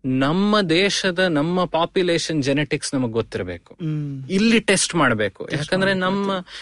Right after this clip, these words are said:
Speaker 1: ಇವಾಗ ನೋಡಿ, ಇಂಡಿಯಾದಲ್ಲಿ ನೈಂಟಿ ಫೈವ್ ಪರ್ಸೆಂಟ್ ಜನ ಹಾಲು, ಮೊಸರು ಎಲ್ಲ ತಿನ್ಬೋದು, ಕುಡಿಬೋದು.
Speaker 2: ಹ್ಮ್.
Speaker 1: ಏನು, ನಮಗೆ lactose intolerance ಅನ್ನೋದು ಇಲ್ಲ.
Speaker 2: ಜಾಸ್ತಿ ಇಲ್ಲ.
Speaker 1: ನೀವ್ ಅದೇ China ಕಡೆ ಹೋಗಿ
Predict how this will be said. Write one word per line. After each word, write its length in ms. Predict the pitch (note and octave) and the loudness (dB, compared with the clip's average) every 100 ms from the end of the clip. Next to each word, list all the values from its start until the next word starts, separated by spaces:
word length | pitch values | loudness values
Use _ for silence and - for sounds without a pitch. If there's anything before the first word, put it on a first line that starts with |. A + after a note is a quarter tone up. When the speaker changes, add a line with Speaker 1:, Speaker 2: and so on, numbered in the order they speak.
| - D#3+ | -8 0
Speaker 1:
ಇವಾಗ 220 | D#3 D3+ D3+ | 2 4 4
ನೋಡಿ, 420 | D3+ E3+ F3 F#3+ - - - | 4 2 2 -2 -6 -20 -12
ಇಂಡಿಯಾದಲ್ಲಿ 960 | B2+ C#3+ E3+ F#3+ E3+ D#3+ E3 F#3+ G3 F#3+ - - - | -4 0 2 2 2 0 -2 -2 -4 -6 -10 -20 -8
ನೈಂಟಿ 300 | C#3 D#3+ D#3+ | -4 -2 -2
ಫೈವ್ 200 | D#3+ D#3+ | 0 0
ಪರ್ಸೆಂಟ್ 640 | - D#3+ - E3 D3+ D3 C3 | 0 -2 -2 -4 -2 -2 0
ಜನ 220 | C3+ C#3+ E3 F#3+ - - - _ - | 0 2 0 -2 -4 -12 -20 _ 0
ಹಾಲು, 460 | D3 D#3 D#3 D#3+ | 2 4 2 2
ಮೊಸರು 400 | D3+ C#3 - D3+ | 2 -2 0 0
ಎಲ್ಲ 200 | C3+ C3 | 0 0
ತಿನ್ಬೋದು, 760 | C3 C3 _ C#3+ C3 B2+ B2+ B2 | -2 -8 _ -2 0 0 0 -2
ಕುಡಿಬೋದು. 500 | B2 A#2+ G#2+ G2+ A2+ | -2 0 0 0 -2
Speaker 2:
ಹ್ಮ್. 400 | - D#3 D3 C3+ _ - | -6 -6 -6 -10 _ -8
Speaker 1:
ಏನು, 240 | E3+ A3 | -6 -2
ನಮಗೆ 360 | D#3+ C#3+ C3+ B2+ | 0 2 2 2
lactose 500 | B2+ C#3 - D#3 D3 | 2 2 2 0 2
intolerance 640 | C#3 C3+ C#3+ C#3 C3+ B2+ | 0 2 2 4 2 0
ಅನ್ನೋದು 280 | B2+ B2+ C#3+ | -2 -2 0
ಇಲ್ಲ. 140 | A2+ G#2+ | 0 0
Speaker 2:
ಜಾಸ್ತಿ 240 | G2 - | -2 -6
ಇಲ್ಲ. 200 | C3 - - - - | -12 -12 -16 -20 -6
Speaker 1:
ನೀವ್ 200 | D3+ D3 | -2 2
ಅದೇ 200 | C3+ E3+ | 4 2
China 460 | E3+ D3 C3+ D#3+ E3+ | 2 0 0 2 0
ಕಡೆ 280 | D#3+ D3 D3 | 2 2 2
ಹೋಗಿ 600 | C#3+ C#3+ C#3 F#3 G#3 | 2 2 2 -2 -2